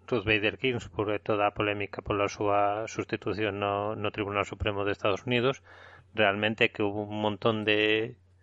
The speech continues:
de podcast, ou a min as-, deu unha sensación de que había un montón de podcast sobre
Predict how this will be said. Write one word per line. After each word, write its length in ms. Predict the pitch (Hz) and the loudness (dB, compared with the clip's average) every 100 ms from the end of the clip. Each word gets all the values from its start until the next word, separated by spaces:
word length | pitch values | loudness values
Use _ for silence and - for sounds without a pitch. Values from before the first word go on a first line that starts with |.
| - - - _ _ - | -20 -20 -20 _ _ -2
de 140 | 107 - | 0 4
podcast, 400 | 127 120 98 101 | 6 4 0 0
ou 80 | |
a 40 | 98 | 0
min 120 | 110 | 2
as-, 160 | 104 - | 0 -2
deu 140 | 120 113 | 0 2
unha 100 | 101 | 2
sensación 400 | 104 101 143 117 | 2 0 0 0
de 20 | |
que 40 | - | 0
había 140 | 98 | 0
un 80 | 104 | 0
montón 240 | 104 113 | 0 0
de 80 | 110 | 0
podcast 400 | - 131 - 92 | 2 0 0 -8
sobre 720 | - 110 95 98 98 98 101 | -2 0 0 0 0 0 -2